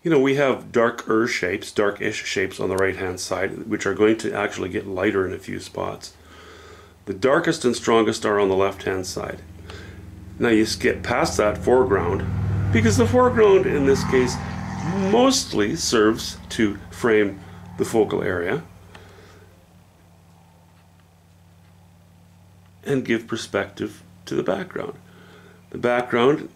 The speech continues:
as I mentioned yesterday, I've tapered off in my values and colors, well, especially, uh, not colors, uh, chromas. You know, values are fairly high, but the chromas have dropped.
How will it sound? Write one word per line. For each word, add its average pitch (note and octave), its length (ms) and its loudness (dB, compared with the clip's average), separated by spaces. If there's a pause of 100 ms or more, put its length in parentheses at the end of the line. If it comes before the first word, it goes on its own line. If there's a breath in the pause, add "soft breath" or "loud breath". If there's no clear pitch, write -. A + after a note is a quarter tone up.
(120)
as G#2 180 -4
I G#2+ 60 0
mentioned A2 340 2
yesterday, G#2+ 440 2
I've G#2 180 -6
tapered A#2+ 400 0
off A2 320 2
in G#2+ 120 2
my G#2 120 4
values G#2 520 2
and B2+ 140 -2
colors, A#2 380 0
well, G#2+ 180 4
especially, G#2 600 -2 (520 loud breath)
uh, G#2 280 2 (140)
not A2+ 280 0
colors, G2 320 2
uh, G2+ 120 -4
chromas. B2+ 720 2 (400 soft breath)
You G#2+ 100 0
know, A2+ 200 4
values A#2 640 0
are G#2+ 160 0
fairly G2+ 320 0
high, F#2+ 320 -4 (840 loud breath)
but F#2 120 -6
the - 80 -2
chromas A#2+ 420 2
have F#2+ 140 -6
dropped. F#2+ 460 -4